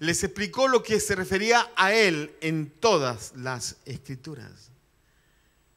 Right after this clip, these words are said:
"Qué torpes son ustedes", les dijo,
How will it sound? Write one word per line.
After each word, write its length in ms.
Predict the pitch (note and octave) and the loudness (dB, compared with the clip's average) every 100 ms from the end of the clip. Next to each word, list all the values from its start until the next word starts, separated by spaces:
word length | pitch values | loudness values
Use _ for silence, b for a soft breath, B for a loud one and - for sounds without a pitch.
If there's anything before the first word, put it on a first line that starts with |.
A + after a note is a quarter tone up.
| _ _ | _ _
"Qué 120 | G3 | -14
torpes 680 | - A3+ A3+ A#3 - E3+ - | -6 0 2 2 -4 -10 -8
son 340 | - G#3+ G#3 | -4 -4 -4
ustedes", 480 | F#3 - G#3+ F#3+ E3+ | -8 -8 -8 -6 -6
les 160 | D3+ | -6
dijo, 240 | D3+ E3+ | -8 -10